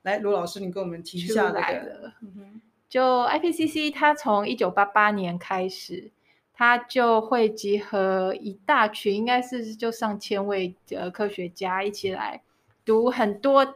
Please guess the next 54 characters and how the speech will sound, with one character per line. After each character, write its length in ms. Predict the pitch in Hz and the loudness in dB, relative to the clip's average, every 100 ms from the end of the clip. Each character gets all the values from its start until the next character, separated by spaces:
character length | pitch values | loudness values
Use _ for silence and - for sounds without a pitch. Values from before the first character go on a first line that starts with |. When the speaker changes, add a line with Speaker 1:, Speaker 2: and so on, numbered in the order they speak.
| _ | _
Speaker 2:
就 120 | - 285 | -2 0
是 280 | 269 226 _ _ | 0 -2 _ _
当 260 | 262 254 240 | 2 2 0
前 220 | - 214 | 0 2
一 120 | 247 | 2
年， 440 | 294 208 180 208 - _ _ _ _ _ _ _ | 0 -2 -2 -4 -10 _ _ _ _ _ _ _
呃， 280 | - 214 214 | 0 2 4
所 160 | 302 | 6
有 120 | 330 | 8
的 100 | 226 | 8
重 160 | 214 262 | 6 4
要 240 | 254 240 | 6 6
科 220 | 226 247 226 | 4 0 0
学 240 | 220 196 | 2 0
期 240 | 196 202 | -2 -4
刊 340 | 196 226 208 214 | -2 0 2 2
这 100 | 214 | 0
些 140 | 208 | 0
发 240 | 208 202 202 | 2 2 2
表 260 | 196 185 | 0 -2
最 320 | 190 - 262 | -2 2 2
新 300 | 226 - 233 | 2 0 0
的 140 | 220 190 | 2 2
关 240 | 214 220 | 2 0
于 80 | 190 | -2
气 280 | 185 214 202 | -4 -4 -2
候 220 | 214 190 | 0 -2
的 380 | 190 190 - - _ _ _ - | -4 -6 -8 -10 _ _ _ -4
研 200 | 190 185 | -2 -2
究， 220 | 185 202 | 0 2
然 140 | 190 | 2
后 100 | 220 | 2
大 220 | 226 220 220 | 4 4 4
家 0 | |
就 120 | 226 | 2
来 320 | 208 190 190 190 - | 2 2 -2 -8 -2
读 180 | 202 196 | 0 2
这 140 | 240 | 0
些 640 | 240 226 226 226 226 233 - | 4 4 4 4 2 0 -2
最 160 | 233 | -2
新 140 | 226 226 | 0 0
的 100 | 208 | 2
发 220 | 208 202 | 2 2
现， 260 | 202 214 196 | 0 -2 0
然 180 | 190 | 0
后 280 | 190 220 214 | 0 2 2
把 240 | 214 196 202 | 2 -2 0
最 120 | 277 | 0
重 200 | 285 269 | 2 4
要 100 | 247 | 4
的 100 | 202 | 4
放 220 | 220 214 | 2 2
进 140 | 208 | 0
去。 240 | 208 190 | -4 -8